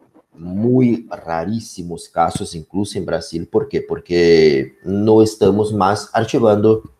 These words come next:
y la sociedad no sabe de eso. La sociedad imagina que los documentos históricos, los documentos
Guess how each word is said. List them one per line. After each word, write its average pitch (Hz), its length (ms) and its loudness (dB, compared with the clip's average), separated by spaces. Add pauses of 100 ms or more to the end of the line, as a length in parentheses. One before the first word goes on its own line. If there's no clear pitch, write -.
(760)
y 101 260 0
la 95 120 2
sociedad 92 440 2
no 117 100 2
sabe 101 320 2
de 78 140 2
eso. 80 180 0
La 78 100 0
sociedad 90 400 2
imagina 104 640 0
que 113 120 -4
los 98 180 -2
documentos 98 1000 -2
históricos, 101 800 0
los 92 160 -4
documentos 92 680 -4